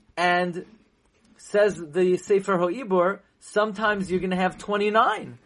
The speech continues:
So what do you, how are you gonna get twenty-nine weeks? Uvishana zu mechalkim seder echad. And during this year, you'll have to divide one of the parshios. For example, either,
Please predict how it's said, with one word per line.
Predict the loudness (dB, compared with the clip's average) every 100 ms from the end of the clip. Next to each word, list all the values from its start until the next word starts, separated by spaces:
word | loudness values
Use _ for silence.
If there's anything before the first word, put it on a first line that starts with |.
| _ _
So | -4
what | 2 4
do |
you, | 2 -8 _
how | 4
are | 4
you | 4
gonna | -4 -2
get | -4 -4
twenty-nine | -6 -4 -2 -2 -4 -4
weeks? | -2 -4 -4 -20 _ _ _ _ -2
Uvishana | 0 0 -2 -2 0 -2
zu | -4 -6
mechalkim | -6 0 4 4 0 -16
seder | -14 -10 -6
echad. | 0 2 2 0 0 -2 _ _ _
And | -12 -10 -4
during | -4 -4
this | -10 -10
year, | -4 -2
you'll | -2
have | -2 -4 -4
to | -8
divide | -6 -12 -6 -4 -4 -6
one | -10 -10
of | -10
the |
parshios. | -8 -4 -4 -6 -8 -8 -12 _ _ _ _ _ _
For | -8
example, | -6 -6 -6 -6
either, | -10 -6 -2